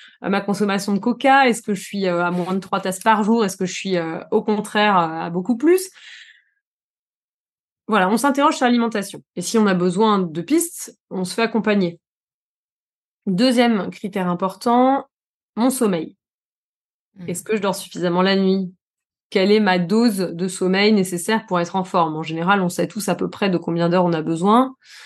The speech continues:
Speaker 1: Mais est-ce que je me couche suffisamment tôt ? Parce que si on a nos, euh, huit heures de sommeil, mais qu'on se couche toujours à une heure du matin, euh, bon, bah, on va pas avoir une, une, un repos,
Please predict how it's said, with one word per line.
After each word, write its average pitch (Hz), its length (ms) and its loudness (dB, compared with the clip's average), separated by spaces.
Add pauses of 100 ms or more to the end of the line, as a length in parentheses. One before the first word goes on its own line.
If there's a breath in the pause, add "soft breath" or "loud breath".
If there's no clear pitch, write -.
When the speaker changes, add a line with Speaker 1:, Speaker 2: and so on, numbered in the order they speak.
(520 loud breath)
Speaker 1:
Mais 175 180 0
est-ce 185 120 -2
que 196 120 -2
je 185 60 2
me 185 120 2
couche 247 220 0
suffisamment 208 540 0
tôt ? 233 260 2
Parce 170 220 -10
que 180 120 -8
si 180 180 -6
on 233 160 4
a 226 160 4
nos, 202 300 4
euh, 180 80 2
huit 202 320 -2
heures 208 140 2
de 208 80 -2
sommeil, 214 460 -2
mais 180 120 -4
qu'on 180 140 -10
se - 100 -12
couche - 220 -12
toujours 202 280 -2
à 185 80 2
une 180 80 2
heure 180 120 2
du 170 120 -2
matin, 247 600 2
euh, 170 340 -4
bon, 175 220 -8
bah, 165 180 -6
on 160 60 -6
va 170 140 -4
pas 226 260 4
avoir 185 280 0
une, 175 420 -6 (260)
une, 185 160 -10
un 185 80 -4
repos, 190 540 -2